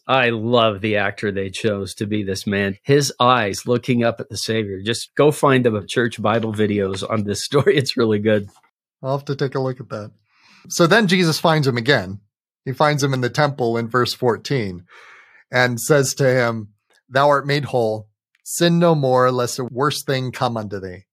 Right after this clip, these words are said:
Speaker 2: I think it's important to pause right there and, and remind ourselves that Jesus isn't saying,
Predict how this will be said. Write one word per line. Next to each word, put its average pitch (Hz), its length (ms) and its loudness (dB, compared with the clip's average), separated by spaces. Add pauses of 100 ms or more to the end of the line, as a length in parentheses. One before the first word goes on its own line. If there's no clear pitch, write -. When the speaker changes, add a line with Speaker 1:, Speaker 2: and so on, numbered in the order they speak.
(280)
Speaker 2:
I 185 200 0
think 233 200 2
it's 208 120 -2
important 185 380 2
to 143 60 0
pause 170 460 2
right 135 200 -2
there 131 220 2
and, 123 180 -4
and 131 160 -4
remind 139 380 2
ourselves 123 480 2
that 131 160 -6
Jesus 139 400 -2
isn't 151 340 0
saying, 139 640 2